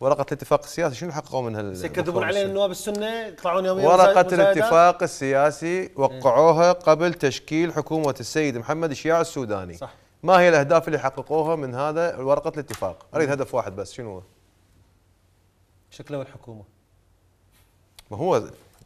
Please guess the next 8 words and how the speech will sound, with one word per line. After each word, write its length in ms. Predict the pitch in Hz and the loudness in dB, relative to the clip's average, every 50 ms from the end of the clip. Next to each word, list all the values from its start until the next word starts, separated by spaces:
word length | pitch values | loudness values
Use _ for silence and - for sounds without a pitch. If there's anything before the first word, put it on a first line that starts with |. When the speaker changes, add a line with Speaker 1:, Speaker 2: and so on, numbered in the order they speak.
| _ _ _ _ _ _ 147 | _ _ _ _ _ _ 0
Speaker 1:
توقعت 400 | 156 160 170 180 - 139 135 131 | 2 2 4 6 8 8 10 10
Speaker 2:
هدفه 140 | 143 170 | 10 8
Speaker 1:
هاي 320 | 180 175 175 185 185 190 185 | 8 10 10 10 10 10 8
Speaker 2:
تشكيل 100 | 190 196 | 8 6
Speaker 1:
الورقة، 240 | 196 208 220 185 202 | 6 6 6 4 2
Speaker 2:
حكومة. 340 | 196 - 202 180 156 123 | -2 -2 -4 -6 -6 -6
Speaker 1:
توقعت 600 | 107 - - - 170 180 180 180 175 170 170 - 165 | -10 -12 -8 0 2 2 2 4 4 4 4 4 4
الورقة 640 | 170 180 180 185 190 185 190 196 208 220 233 - | 2 4 4 4 4 2 0 0 -2 -2 -2 -6